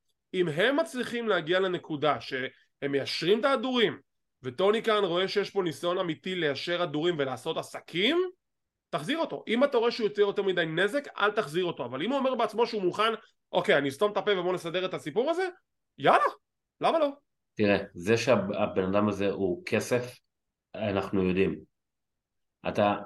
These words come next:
Speaker 2: יכלת להשמיע את השיר שלו שש פעמים במהלך פרק, והוא כל פעם ייכנס והקהל היה מתחרפן. אנחנו יודעים את זה, הבן אדם מוכר, הבן אדם עושה כסף.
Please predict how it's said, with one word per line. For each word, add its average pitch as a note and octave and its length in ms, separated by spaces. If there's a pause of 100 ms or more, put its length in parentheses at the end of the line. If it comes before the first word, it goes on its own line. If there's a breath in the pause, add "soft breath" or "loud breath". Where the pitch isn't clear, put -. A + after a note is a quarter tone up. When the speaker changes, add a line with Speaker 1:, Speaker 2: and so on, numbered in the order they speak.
(140)
Speaker 2:
יכלת A#2 340
להשמיע A#2 460
את A2+ 80
השיר A2 280
שלו G2+ 360
שש - 300
פעמים G#2 440
במהלך F#2 760
פרק, A#2 360 (100)
והוא F#2+ 200
כל A2+ 100
פעם G#2+ 140
ייכנס A2 400
והקהל G2 400
היה G2 100
מתחרפן. F2+ 560 (380 loud breath)
אנחנו F#2+ 340
יודעים G2+ 240
את F#2 60
זה, D#2+ 140 (220)
הבן F2+ 180
אדם F2 180
מוכר, C#3+ 360
הבן G2 220
אדם G2 100
עושה F#2+ 400 (380)
כסף. - 380